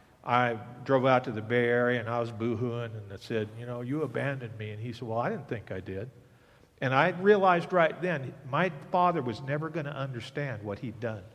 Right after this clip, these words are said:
And I had a choice to go ahead and forgive him and have a relationship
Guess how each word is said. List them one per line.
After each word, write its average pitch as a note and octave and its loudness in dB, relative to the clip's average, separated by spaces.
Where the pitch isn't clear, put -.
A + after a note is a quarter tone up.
And B2 2
I D3 6
had D3+ 4
a A2+ 0
choice - -4
to B2 -4
go C3 6
ahead C3+ 4
and G#2+ -10
forgive B2+ 0
him F#3+ -8
and C3 -10
have C3 0
a C3 0
relationship C#3+ -2